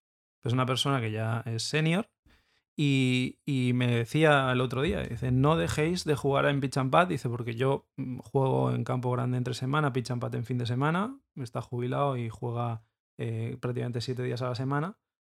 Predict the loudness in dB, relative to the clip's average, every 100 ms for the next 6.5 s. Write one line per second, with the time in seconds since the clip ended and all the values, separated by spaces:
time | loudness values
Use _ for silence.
0 | -20 _ -2 4 4 4 4 2 0 0
1 | 0 2 2 4 4 4 2 2 2 2
2 | 0 -4 -4 -2 0 -2 4 4 6 2
3 | -2 -2 -4 -2 2 2 2 0 -2 -4
4 | -4 -2 -2 -2 -2 -4 -6 -4 -2 -2
5 | -2 2 2 2 0 -2 0 -2 -2 -2
6 | -2 -2 -4 -6